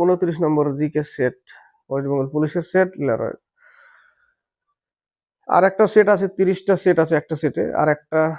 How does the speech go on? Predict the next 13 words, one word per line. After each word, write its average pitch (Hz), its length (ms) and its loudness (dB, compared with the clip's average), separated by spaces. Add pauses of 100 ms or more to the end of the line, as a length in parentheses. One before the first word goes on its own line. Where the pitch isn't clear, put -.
সেট 156 220 0
হলে 160 220 2
জিকে 151 240 -2
কমপ্লিট 156 400 0
হবে 160 280 2
এবং 151 220 2
অঙ্কগুলো 175 480 2
পেছন 165 260 -4
থেকে 160 160 -2
চলছি 160 360 0
ধীরে 151 220 2
ধীরে। 143 220 0 (1500)
তো - 20 -14